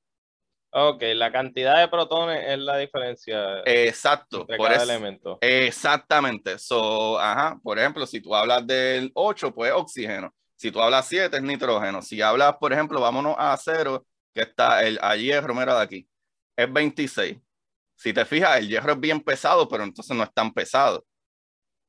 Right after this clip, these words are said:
Speaker 2: ¿Sabe? Porque lo que tiene son veintiséis protones.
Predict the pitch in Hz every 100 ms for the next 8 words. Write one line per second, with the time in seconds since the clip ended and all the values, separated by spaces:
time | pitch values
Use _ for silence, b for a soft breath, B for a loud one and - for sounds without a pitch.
0 | _ _ _ _ 101 101 104 101 101 101
1 | 113 104 104 101 110 117 131 120 117 -
2 | 117 113 107 98 135 120 104